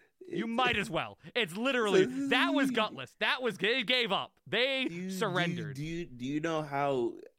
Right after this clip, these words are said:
Speaker 1: Probably
Speaker 2: the
Speaker 1: won't
Speaker 2: Eagles,
Speaker 1: work.
Speaker 2: Eagles would have ate that running game alive?
Speaker 1: Ah, they were doing it
Speaker 2: Would have ate 'em
Speaker 1: anyway.
Speaker 2: al-
Speaker 1: It would literally make it harder for them to eat that running game alive than what it was for them. They gave up. That one, that one, I,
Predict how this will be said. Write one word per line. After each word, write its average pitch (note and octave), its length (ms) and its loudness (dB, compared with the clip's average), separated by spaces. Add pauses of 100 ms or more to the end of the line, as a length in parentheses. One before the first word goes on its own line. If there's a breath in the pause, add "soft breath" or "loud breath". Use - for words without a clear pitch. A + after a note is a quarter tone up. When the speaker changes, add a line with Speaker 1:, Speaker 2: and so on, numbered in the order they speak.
(120)
Speaker 1:
Probably D4 400 2
Speaker 2:
the C4+ 80 -2
Speaker 1:
won't B3+ 120 2
Speaker 2:
Eagles, E3 120 6
Speaker 1:
work. B2+ 140 -2
Speaker 2:
Eagles E3 320 6
would D3 140 4
have A#2 100 2 (480)
ate D#3 300 0
that C#3+ 200 4
running D3 280 2
game B2 200 0
alive? D2+ 240 -6
Speaker 1:
Ah, - 280 2
they - 340 -4
were G#4 80 2
doing A#4 240 2
it A4+ 100 2
Speaker 2:
Would A4 140 6
have - 80 4
ate - 40 6
'em A4+ 120 6
Speaker 1:
anyway. F4 140 4
Speaker 2:
al- - 320 -4
Speaker 1:
It F#4+ 40 2
would F#4 120 0
literally G4+ 360 2
make F#4+ 140 2
it F#4 160 0
harder E4+ 400 2
for D#4+ 100 -2
them C#4+ 100 0
to D4 80 -4
eat D4 200 0
that C#4+ 160 0
running C4 240 -2
game B3 160 0
alive G3+ 440 0 (280 loud breath)
than A#3 120 -2
what A3 140 2
it G#3+ 80 0
was F#3+ 280 0
for E3 200 -4
them. B2 220 -6
They F3+ 100 0
gave A3+ 340 0
up. C#3 220 -2 (400 soft breath)
That C4 320 2
one, C4+ 340 0 (300 soft breath)
that A#3+ 260 0
one, B3+ 140 0
I, A#3 160 2